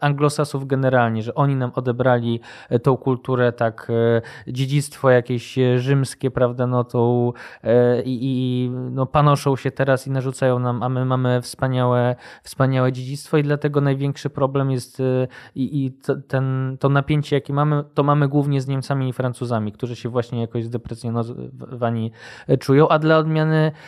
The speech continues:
e, m, m, polska prawica w większości, jeżeli sobie patrzymy na taką politycznie istotną prawicę,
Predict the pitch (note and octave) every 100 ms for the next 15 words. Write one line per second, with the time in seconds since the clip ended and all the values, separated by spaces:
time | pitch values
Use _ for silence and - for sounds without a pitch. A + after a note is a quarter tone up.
0 | - - C3+ C#3 C#3+ C#3+ C#3 C#3 C#3+ D3
1 | C#3+ C#3+ C#3 D3 D3 D3 - C#3 - -
2 | D3 C#3 D#3 - D3 C3 C#3 C#3 C3+ -
3 | D3 D3 - B2+ B2+ B2+ B2 A#2 A#2+ A#2
4 | - B2 - B2 A#2+ A#2+ B2 - C3 C3
5 | C3+ - B2+ A#2+ C3 - A#2+ B2 A#2+ A#2
6 | - D#3 F3